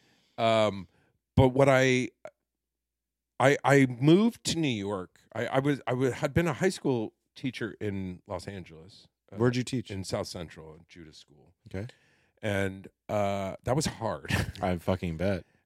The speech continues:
Speaker 1: Uh, and I was only twenty-two. And at that time, they could hold students until they were twenty.
Speaker 2: Oh, boy.
Speaker 1: So I had some students that were only two years younger than me,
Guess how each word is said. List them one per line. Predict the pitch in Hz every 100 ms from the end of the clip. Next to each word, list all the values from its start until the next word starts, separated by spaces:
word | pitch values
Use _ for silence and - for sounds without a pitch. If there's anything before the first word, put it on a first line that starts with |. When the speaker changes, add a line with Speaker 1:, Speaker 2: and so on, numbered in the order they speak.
| _ _ -
Speaker 1:
Uh, | 92 92
and | 117
I | 120
was | 123 117 - -
only | 131 160 160 160 143 127 104
twenty-two. | - - 117 127 110 _ _ _ _ - - 113 139 302 - _ _ _ _ _ _ _ _ _ -
And | 113 107 104 104 101 -
at | 110 -
that | 123
time, | - 120 127 120 110 104 _
they | -
could | 104 - 95 -
hold | - 113 117 113
students | - - 113 107 -
until | 95 104 101
they | 90
were | 90 -
twenty. | - 98 110 247 247 - - - _ -
Speaker 2:
Oh, | 95
boy. | 80 71
Speaker 1:
So | 139 160
I |
had | 180 190
some | 165 143 139
students | - 139 123 -
that | 104
were | 110
only | 120
two | 95 - 127
years | 110 101 78
younger | 80 92 78
than | 67
me, | 67